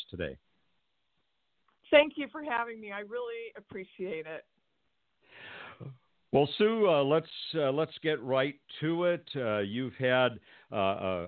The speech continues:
Speaker 1: a campaign running now since, uh, November. Uh, give us a sense of, as you've talked to people, have you,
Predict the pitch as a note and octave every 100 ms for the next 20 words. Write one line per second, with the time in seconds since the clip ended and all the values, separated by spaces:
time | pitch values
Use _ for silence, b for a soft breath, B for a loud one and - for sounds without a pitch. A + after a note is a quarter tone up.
0 | - F2 C3+ C#3+ C#3+ D3+ D3+ D3 C3 D3
1 | D3 C3 C#3 D#3+ D3+ - B2 G#2+ - A#2
2 | F#2+ F#2+ G#2 F#2+ C#3 D3 D#3+ D3+ B B
3 | B B2 C3 B2+ _ _ _ _ _ B3+
4 | C4 C#4 A3 C#3 - F#3 F3+ F3+ - E3
5 | C3+ A#2 G#2 A#2+ A3+ G#3+ - E3+ F3+ -
6 | - C#3+ C#3 - D#3+ - D3 C#3 C3 -
7 | B2 B2 A#2 B2+ A#2+